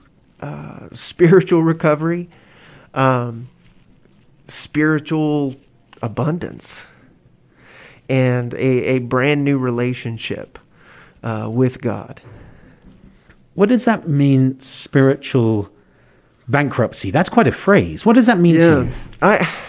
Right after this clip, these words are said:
Speaker 1: I came to know that because this,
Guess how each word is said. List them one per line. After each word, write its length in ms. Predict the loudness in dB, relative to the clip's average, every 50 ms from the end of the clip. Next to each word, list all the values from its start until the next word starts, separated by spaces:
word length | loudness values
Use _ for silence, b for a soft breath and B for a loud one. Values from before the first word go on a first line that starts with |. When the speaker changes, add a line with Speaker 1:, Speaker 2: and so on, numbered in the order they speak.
| B B B _ _ -2
Speaker 1:
I 80 | 0 0
came 420 | 0 -2 -4 -4 -4 -4 -4 -6
to 120 | -4 -4 0
know 220 | 2 2 2 2
that 280 | 4 2 2 0 0 -2
because 460 | -4 -4 -2 -2 -2 -2 -2 -6 -14 -20 _ _ _ _ _ _ _ _ _ _ _ _ _ _ _ _ _ -20 -20 _ _ _ _ _ _ _ _ _ _ _ _ _ _ _ _ _ _ _ _ _ _ _ _ _ _ -20
this, 600 | -20 -10 -2 2 2 2 2 0 -4 -14 -18